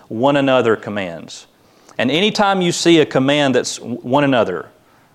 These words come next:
honor one another, love one another, stir up one another, it's helpful to think of that command from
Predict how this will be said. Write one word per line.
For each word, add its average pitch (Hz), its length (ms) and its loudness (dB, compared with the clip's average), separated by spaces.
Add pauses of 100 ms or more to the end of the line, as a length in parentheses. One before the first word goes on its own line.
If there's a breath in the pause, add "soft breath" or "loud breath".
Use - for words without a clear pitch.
(380 soft breath)
honor 139 300 2
one 117 140 4
another, 90 340 -4
love 123 360 2
one 123 140 0
another, 95 420 -2
stir 147 440 0
up 131 160 0
one 117 120 0
another, 95 440 -2 (720)
it's 131 160 -4
helpful 180 280 2
to 131 60 2
think 160 260 0
of 139 80 2
that - 200 2
command 123 360 0
from 117 380 -2